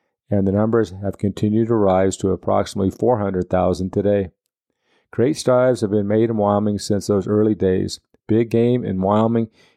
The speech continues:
is now skillfully managed by the Wyoming Game and Fish Commission, with the laws enforced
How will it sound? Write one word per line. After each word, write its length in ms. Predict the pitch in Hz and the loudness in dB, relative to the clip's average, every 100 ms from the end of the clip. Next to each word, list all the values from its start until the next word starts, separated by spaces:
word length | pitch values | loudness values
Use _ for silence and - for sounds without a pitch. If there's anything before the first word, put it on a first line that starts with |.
| - | -4
is 180 | 95 104 | -2 0
now 160 | 101 | 0
skillfully 520 | 95 - 123 135 139 | 0 -2 -2 0 0
managed 520 | 127 117 110 107 - - | 0 0 0 -2 -4 -4
by 160 | 95 | 0
the 120 | 90 | 0
Wyoming 440 | 85 95 101 110 104 | 0 -2 0 -2 0
Game 280 | 95 104 113 | 0 0 -2
and 120 | 107 | 0
Fish 240 | 110 107 | -2 -2
Commission, 540 | - 98 92 - 90 92 - _ _ _ | -4 -2 -2 -2 -6 -8 -16 _ _ _
with 120 | 101 | -2
the 60 | 101 | 0
laws 340 | 95 104 113 | 2 2 2
enforced 560 | 117 104 101 98 98 - | -2 -4 0 0 0 -4